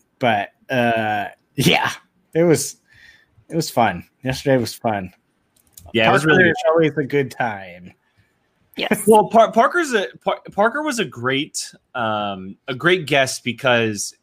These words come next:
Speaker 2: his, his Schmoedown character and himself are complete opposites.
Speaker 1: <laughs>
Speaker 3: Mm-hmm.
Speaker 2: Like,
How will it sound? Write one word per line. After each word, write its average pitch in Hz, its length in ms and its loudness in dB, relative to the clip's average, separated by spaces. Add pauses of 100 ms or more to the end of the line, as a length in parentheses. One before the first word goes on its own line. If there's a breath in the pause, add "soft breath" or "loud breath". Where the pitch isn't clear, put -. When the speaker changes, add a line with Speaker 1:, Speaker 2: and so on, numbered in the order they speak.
Speaker 2:
his, 180 640 -2 (580)
his 190 200 0
Schmoedown 185 480 0
character 202 640 -4
and 117 160 -6
himself 135 640 -2
are 113 360 0 (220)
complete 131 760 0
opposites. - 760 -4
Speaker 1:
<laughs> - 40 -6 (220)
Speaker 3:
Mm-hmm. 202 340 -4
Speaker 2:
Like, 147 240 2